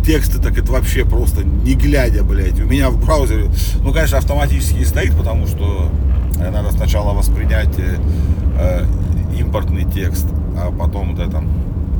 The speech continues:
Но я пере-, у меня пере-, я щас, у меня щас нет проблем. Раньше такой:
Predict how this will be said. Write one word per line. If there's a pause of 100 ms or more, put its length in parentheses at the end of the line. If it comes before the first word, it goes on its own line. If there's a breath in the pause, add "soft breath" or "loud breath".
(140)
Но
я
пере-,
у
меня
пере-,
я
щас,
у
меня
щас
нет
проблем. (160)
Раньше
такой: